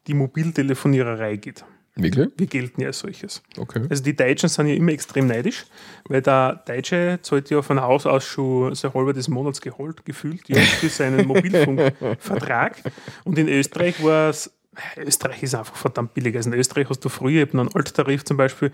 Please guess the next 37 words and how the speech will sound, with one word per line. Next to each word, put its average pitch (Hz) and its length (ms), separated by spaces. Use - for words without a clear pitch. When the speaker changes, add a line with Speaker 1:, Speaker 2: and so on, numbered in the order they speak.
Speaker 1:
für - 180
tausend 143 340
Minuten 151 300
und 139 120
tausend 139 340
S 131 160
M 131 100
S 135 320
acht - 360
Euro 131 260
achtzig - 560
gezahlt. - 560
Ja? 143 240
Also 135 300
nichts. 135 460
Und - 240
tausend 131 320
M 135 200
B, 127 560
ta-, 143 160
ja, 165 120
tausend 147 320
M 135 100
B 127 140
dazu 123 260
noch. 131 300
Speaker 2:
Bei 92 80
Bob - 320
damals, - 320
oder? 113 160
Speaker 1:
Bei 143 160
Bob 131 220
damals, 135 340
ja, 139 120
Speaker 2:
Ja. - 120
Speaker 1:
mein 127 100
Tarif. 139 380